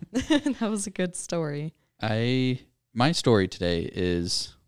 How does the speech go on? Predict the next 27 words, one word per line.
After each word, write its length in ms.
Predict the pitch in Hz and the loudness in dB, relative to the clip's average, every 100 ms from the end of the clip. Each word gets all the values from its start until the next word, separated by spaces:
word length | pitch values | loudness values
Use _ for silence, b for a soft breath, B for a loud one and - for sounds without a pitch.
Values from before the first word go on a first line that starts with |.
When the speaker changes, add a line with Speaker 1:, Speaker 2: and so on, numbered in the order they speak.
| _ _ _ | _ _ _
Speaker 2:
uh, 240 | 92 82 64 | -6 -4 -6
it's 120 | - | -10
a 40 | |
true 140 | - 92 | -8 -6
story, 300 | - 92 - _ _ _ _ _ | -4 -6 -8 _ _ _ _ _
but 80 | 98 | -4
it's 120 | 92 | -4
more 140 | 104 101 | -4 -6
of 60 | 143 | -6
a 40 | |
Speaker 1:
Okay. 80 | 156 | -6
Speaker 2:
mystery. 380 | 185 233 92 - _ _ _ _ | -6 -8 -12 -14 _ _ _ _
Speaker 1:
Yeah. 300 | 175 165 175 214 - | -12 -10 -10 -12 -6
Speaker 2:
I 80 | 98 | 0
mean, 160 | 95 | 2
most 280 | 110 113 - - - _ | 4 2 0 -12 -20 _
these 200 | 107 104 | -6 -4
historical 440 | 120 - 95 - - | -2 -2 -4 -4 -8
stories 320 | 92 85 - | -6 -6 -8
are 180 | 82 - | -10 -10
true 300 | - - - | -6 -6 -4
'cause 180 | - 82 | -8 -10
they're 160 | - - - _ _ _ - | -14 -18 -20 _ _ _ -6
historical, 460 | - 78 - - | -4 -2 -4 -10
ob-, 60 | - | -12
Speaker 1:
Historical. 580 | 214 - 160 156 - 175 | -8 -6 -6 -8 -16 -14
Speaker 2:
obviously. 480 | - - - - | -14 -10 -10 -8